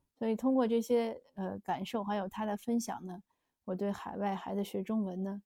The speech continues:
呃，也有一点自己的想法。那首先呢，像这位听友说的，我们有很多，呃，经典，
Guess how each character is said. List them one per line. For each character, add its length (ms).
呃， 140
也 220
有 140
一 100
点 180
自 200
己 120
的 160
想 320
法。 240
那 100
首 160
先 220
呢， 120
像 160
这 140
位 100
听 180
友 180
说 220
的， 200
我 80
们 120
有 80
很 180
多， 300
呃， 280
经 240
典， 240